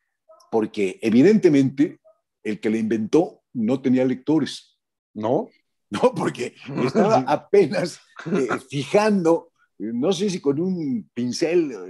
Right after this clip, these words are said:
Speaker 1: un cincel, porque empieza con la escritura cuneiforme, la escritura propiamente.
Speaker 2: Ujú.
Speaker 1: Eh, hay, debe de haber una conciencia muy honda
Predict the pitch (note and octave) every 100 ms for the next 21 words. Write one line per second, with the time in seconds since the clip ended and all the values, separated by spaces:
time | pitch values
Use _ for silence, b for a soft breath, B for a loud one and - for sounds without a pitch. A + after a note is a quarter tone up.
0 | E2+ C#3+ F3 D3 C3+ - C#3+ D3+ A#2+ -
1 | - b b - G2+ D3+ F3 - G#2+ -
2 | G#2 C#3 C#3 C#3 G#2 F#2+ - B2+ A#2+ F#2
3 | - G2+ B2 A#2 - A2 A#2 G2+ F2 E2+
4 | - _ _ - C#3 A#2 B3 C#4 B B
5 | _ _ G#2 G#2 - _ _ _ _ _
6 | _ - - - G#3 F#3 - - A2 A#2+
7 | G#3+ A#3+ F#3+ D3 C3 C#3+ C#3+ _ _ -
8 | E3 G3+ - C#3 B2 - D3 D#3 - B2
9 | C3+ D3 B2+ G2+ F2+ F#2+